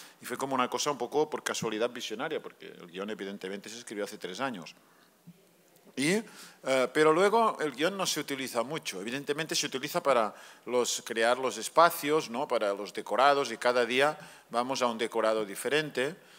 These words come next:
¿no? Eh, que se, se basa un poco en el guión, ¿no? En, en los espacios que vamos a crear.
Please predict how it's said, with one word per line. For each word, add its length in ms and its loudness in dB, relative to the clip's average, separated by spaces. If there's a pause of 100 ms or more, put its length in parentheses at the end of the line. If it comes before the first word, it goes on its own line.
(260)
¿no? 260 -2 (240)
Eh, 480 -12
que 100 -14
se, 180 -6 (400)
se 180 -4
basa 260 -2
un 120 -6
poco 220 -2
en 80 0
el 120 2
guión, 400 4
¿no? 160 -4
En, 80 -8
en 140 -6
los 240 -6
espacios 680 -2
que 80 -12
vamos 260 -6
a 100 -2
crear. 340 -2